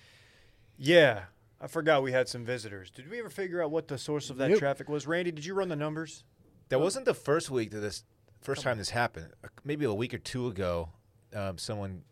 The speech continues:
Speaker 3: like, comments, like, "How the hell did I get here?"
Speaker 2: <laughs>
Speaker 3: Or, like, "Who are you people?"
Speaker 1: I don't
Speaker 3: Like,
Speaker 1: understand
Speaker 3: I,
Speaker 1: how that happened.
Speaker 3: you, you tell us how you got here.
Speaker 2: Well, the Dippers were kind to them. We're welcoming people.
Speaker 1: Yeah.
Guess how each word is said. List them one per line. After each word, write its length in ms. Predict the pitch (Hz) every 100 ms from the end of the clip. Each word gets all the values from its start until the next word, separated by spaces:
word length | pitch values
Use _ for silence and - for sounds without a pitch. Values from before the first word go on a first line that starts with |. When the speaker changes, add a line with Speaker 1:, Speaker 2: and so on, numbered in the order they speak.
| _ _ _ _ _ -
Speaker 3:
like, 200 | 104 -
comments, 400 | - 107 101 95
like, 100 | 98
"How 160 | 117 131
the 80 |
hell 140 | 104 113
did 100 | 98
I 60 | 92
get 240 | 92 110
here?" 300 | 90 76 - -
Speaker 2:
<laughs> 440 | 147 - 160 -
Speaker 3:
Or, 80 | 180
like, 160 | 98 90
"Who 140 | 143
are 140 | 123 113
you 140 | 104
people?" 420 | - 95 - 80
Speaker 1:
I 80 | 120
don't 120 | 208 226
Speaker 3:
Like, 120 | 220
Speaker 1:
understand 340 | 131 165 202
Speaker 3:
I, 40 | 175
Speaker 1:
how 80 | 170
that 180 | 156
happened. 400 | 151 175 120 104
Speaker 3:
you, 140 | 190 202 156
you 140 | 156 233
tell 320 | - 190 170
us 220 | 196 -
how 80 | 117
you 160 | 104 92
got 220 | 104 95
here. 260 | 92 80 -
Speaker 2:
Well, 80 | -
the 60 | 190
Dippers 380 | 233 277 185 165
were 60 |
kind 260 | - 139 135
to 80 | 135
them. 240 | 185 190 -
We're 140 | 190
welcoming 480 | 214 139 131 139 131
people. 340 | 135 135 175 196
Speaker 1:
Yeah. 420 | 226 185 113